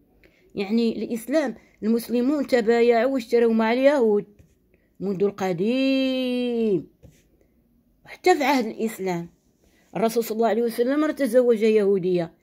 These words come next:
هند، والرسول صلى الله عليه وسلم وحكايته مع اليهودي الذي كان يرمي له الأزبال أمام بيته، كان جاره، غاب عنه وطرق بابه وقال: "لماذا لم تعد، آه، آه، تظهر لي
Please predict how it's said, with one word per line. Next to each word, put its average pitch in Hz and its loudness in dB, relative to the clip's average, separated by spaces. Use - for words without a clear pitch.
هند، 196 0
والرسول 220 -4
صلى 233 -2
الله 220 4
عليه 220 0
وسلم 240 2
وحكايته 233 0
مع 214 -4
اليهودي 226 2
الذي 254 -4
كان 240 -2
يرمي 220 -2
له 220 0
الأزبال 214 0
أمام 220 -2
بيته، 190 -2
كان 220 0
جاره، 202 -4
غاب 196 0
عنه 208 0
وطرق 214 -2
بابه 214 -2
وقال: 220 2
"لماذا 214 2
لم 214 0
تعد، 185 -2
آه، 185 0
آه، 202 2
تظهر 202 -2
لي 202 -4